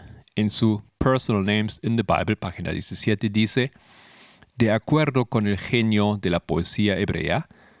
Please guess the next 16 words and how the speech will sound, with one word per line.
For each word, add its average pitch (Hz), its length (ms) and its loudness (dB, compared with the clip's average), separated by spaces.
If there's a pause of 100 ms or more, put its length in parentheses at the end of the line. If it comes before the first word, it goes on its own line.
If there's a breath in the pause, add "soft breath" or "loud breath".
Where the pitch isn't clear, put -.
(400 soft breath)
cuando 120 300 2
palabras 127 600 2
o 104 100 -2
frases 113 800 -2
de 98 220 4
sustancialmente 110 1400 0
el 92 80 2
mismo 110 320 0
significado 92 1000 0
ocurren 101 600 0
en 85 160 -4
dos 123 240 2
cláusulas 90 720 -2
paralelas 95 680 0
o 104 220 0
antitéticas, 101 960 -2